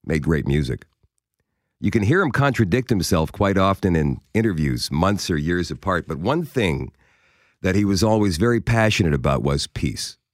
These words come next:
Bet in for peace, hair peace, give peace a chance. And this little gem, I'm gonna read the lyrics for you here. "Imagine there's no countries.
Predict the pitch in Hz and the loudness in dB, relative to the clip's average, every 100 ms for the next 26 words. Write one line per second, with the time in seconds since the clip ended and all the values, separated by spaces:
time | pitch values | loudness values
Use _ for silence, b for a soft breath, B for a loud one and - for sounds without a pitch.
0 | _ - - 71 73 80 98 90 90 - | _ -14 -10 -8 -8 -4 0 0 0 -4
1 | - - _ _ _ 71 78 87 - 87 | -10 -16 _ _ _ -4 -2 0 0 0
2 | 85 - - 80 78 87 82 82 - 76 | 0 -2 -2 -4 0 -2 -2 -4 -2 -2
3 | 73 71 - 85 82 107 - 78 65 64 | -2 -4 -4 -2 0 0 0 -2 -2 -4
4 | 71 67 73 71 69 - b b b - | -4 -2 -2 -2 -4 -8 b b b -8
5 | 87 95 85 98 98 78 - - _ _ | -4 -4 -2 -2 -2 -4 -10 -14 _ _
6 | _ - - - 67 65 67 - - _ | _ -20 -14 -6 -4 -4 -4 -4 -10 _
7 | _ _ _ _ - - - 85 90 104 | _ _ _ _ -20 -16 -6 -2 0 0
8 | 110 110 101 87 80 87 78 67 - 98 | 2 2 2 2 0 0 0 -2 -2 0
9 | 104 - 117 127 - | 0 0 0 0 -4